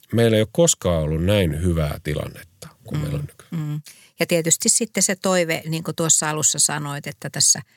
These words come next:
Speaker 2: ruokajärjestelmässä jokainen osanen saa sen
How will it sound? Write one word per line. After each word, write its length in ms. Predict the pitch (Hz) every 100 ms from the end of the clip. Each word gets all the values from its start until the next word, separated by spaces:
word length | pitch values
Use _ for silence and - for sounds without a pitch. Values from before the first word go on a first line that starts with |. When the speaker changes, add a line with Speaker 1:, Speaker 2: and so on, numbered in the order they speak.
| _ _ -
Speaker 2:
ruokajärjestelmässä 1120 | 165 160 151 151 147 143 - 147 151 - 151
jokainen 600 | 151 151 147 143 143 139 -
osanen 460 | 170 143 156 147 147
saa 300 | - 71 143 - _ _
sen 320 | - 156 151